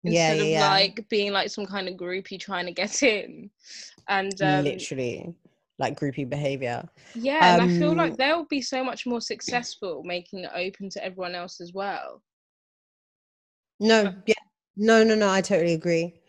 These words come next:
Speaker 1: I totally agree. I think, like, some of the things they're thinking of doing is, like, virtual showrooms and then incorporating, like, interviews,
Speaker 2: Mm.
Speaker 1: workshops, maybe, like, I G live kind of stuff, podcasts. Like, there's so many different online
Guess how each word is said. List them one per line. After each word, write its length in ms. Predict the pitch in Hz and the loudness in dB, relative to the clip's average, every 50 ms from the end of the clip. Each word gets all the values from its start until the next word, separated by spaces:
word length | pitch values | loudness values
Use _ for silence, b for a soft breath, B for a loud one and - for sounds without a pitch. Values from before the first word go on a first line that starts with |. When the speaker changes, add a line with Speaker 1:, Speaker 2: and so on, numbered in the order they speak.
| b b b b _ _ - | b b b b _ _ 0
Speaker 1:
I 80 | 190 190 | 0 2
totally 320 | - 196 180 170 156 165 160 | 4 2 0 2 0 -2 -2
agree. 360 | 156 - 170 165 160 151 139 - | 0 2 2 2 2 2 0 0
I 80 | 175 | 2
think, 180 | 180 190 185 185 | 2 2 2 2
like, 140 | 185 180 175 | 0 0 2
some 140 | - 208 208 | 2 4 4
of 60 | 202 | 2
the 60 | 190 185 | 2 2
things 200 | 196 185 175 170 | 2 2 2 2
they're 160 | 175 170 165 - _ | 2 0 0 -2 _
thinking 280 | - 160 160 156 160 151 | -4 -4 -2 -2 -4 -4
of 100 | 151 147 | -4 -2
doing 280 | - 160 151 147 147 | -2 -2 -2 -2 -4
is, 120 | 151 151 - | -6 -6 -6
like, 220 | 147 147 143 - b b b b b _ - | -6 -6 -6 -8 b b b b b _ -14
virtual 460 | 160 156 175 170 160 143 - - 160 | -8 -2 0 0 0 0 -2 -6 -6
showrooms 960 | 156 - - 160 160 156 151 151 151 151 151 147 147 147 147 143 147 165 - - - | -4 -2 0 0 2 2 2 0 0 0 0 -2 -2 -4 -4 -6 -6 -8 -10 -8 -6
and 120 | 165 160 | -4 -2
then 220 | 156 151 147 147 - | -2 -2 -2 -4 -4
incorporating, 680 | 131 151 147 - - 156 151 - 165 147 135 151 151 | -6 -8 -6 -4 -4 -4 -2 -2 -4 -4 -4 -4 -4
like, 240 | 147 147 147 - - _ | -4 -4 -4 -6 -6 _
interviews, 680 | 185 185 185 175 175 160 170 175 165 160 160 156 151 151 - | -2 -2 -2 -2 -2 -2 -2 -2 0 0 -2 -2 -4 -4 0
Speaker 2:
Mm. 20 | |
Speaker 1:
workshops, 840 | 165 170 160 123 - 220 208 175 156 151 147 143 - - - - - | 0 0 0 0 -2 -2 0 0 2 2 2 0 -2 -4 -8 -6 -4
maybe, 300 | 160 156 156 147 151 156 | -4 -4 -2 -2 -2 0
like, 240 | 151 151 147 139 - b b b b b b _ - | 0 0 0 -2 -4 b b b b b b _ 0
I 140 | 165 165 160 | 2 2 2
G 200 | 151 165 156 151 | 0 0 0 2
live 640 | 160 160 160 160 156 156 156 151 156 147 147 - - - | 2 4 4 4 2 2 0 0 0 -2 -4 -8 -8 -6
kind 160 | 165 151 151 | -4 -4 -4
of 60 | 147 | -6
stuff, 400 | - - - 151 147 143 143 147 - _ - | -6 -4 -2 0 0 0 0 -2 -6 _ -4
podcasts. 680 | 190 180 - - - 175 160 156 151 147 147 160 - | -4 -4 -4 -4 -2 0 2 2 2 0 -2 -4 -6
Like, 140 | - 156 175 | -6 -4 -2
there's 180 | 175 196 - - | 0 0 0 2
so 180 | - 220 214 | 4 4 6
many 220 | 220 208 202 196 190 | 6 6 4 4 2
different 420 | 185 190 175 - - 175 165 160 - | 2 0 -2 0 0 0 0 0 0
online 560 | 175 175 170 165 165 160 160 156 156 151 151 | 0 2 2 2 2 2 2 0 0 -2 -4